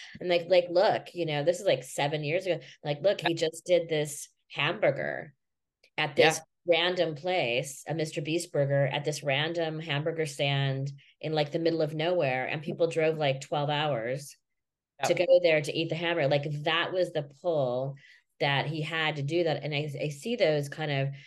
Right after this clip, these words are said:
Speaker 1: YouTubers and TikToker becoming, like, those next
Speaker 2: Yeah.
Speaker 1: K O Ls, right? Uh,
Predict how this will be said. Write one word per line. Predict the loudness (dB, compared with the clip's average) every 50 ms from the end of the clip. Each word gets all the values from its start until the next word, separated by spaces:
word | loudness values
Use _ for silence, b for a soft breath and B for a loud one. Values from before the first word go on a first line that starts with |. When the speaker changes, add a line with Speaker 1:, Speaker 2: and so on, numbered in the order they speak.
| B B -12
Speaker 1:
YouTubers | -6 0 0 0 0 0 -2 -2 -2 -2 0 -2 -2 -2 -2 -2 -4 -4 -4 -6 -8 -8 -6
and | -4 -2 0 0 0 0 -2 -4 -6 B B B _
TikToker | -10 -6 -6 -6 -6 -4 -4 -2 -2 -2 -2 -2 0 0 0 0 -2 -6 B B B B _ -8
becoming, | -6 -6 -4 -2 0 0 2 2 0 2
like, | 0 0 -2 0
those | 0 0 0 0 -2
next | -2 -2 -2 -4 -4 -8 -14 -16 -16 -18 _ _ _ _ _ _ _ _ _ _ _ _ _ _ -4
Speaker 2:
Yeah. | -2 -2 -2
Speaker 1:
K | -2 -6 -12 _ -4
O | 0 2
Ls, | 2 4 2 2 0 -2 -4 0
right? | 0 2 2 4 2 2 0 0
Uh, | -4 -4 -4 -2 -2 -2 0 0 0 -2